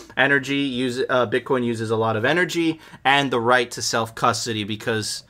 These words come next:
that could be dangerous because of terrorism and money laundering and all that stuff, right? So anyways, I'm gonna start with this.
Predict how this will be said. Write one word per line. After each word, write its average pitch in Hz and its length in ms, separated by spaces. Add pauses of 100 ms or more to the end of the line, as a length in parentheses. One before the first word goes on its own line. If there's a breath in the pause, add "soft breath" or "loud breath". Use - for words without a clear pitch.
(360 soft breath)
that 127 160
could 117 120
be 120 100
dangerous 117 600
because 113 320
of 104 120
terrorism 110 580
and 101 100
money 104 240
laundering 98 420
and 95 80
all 92 120
that 90 220
stuff, - 360
right? 104 260 (400 loud breath)
So 123 500
anyways, 110 540
I'm 139 140
gonna 147 100
start 156 260
with 127 140
this. - 460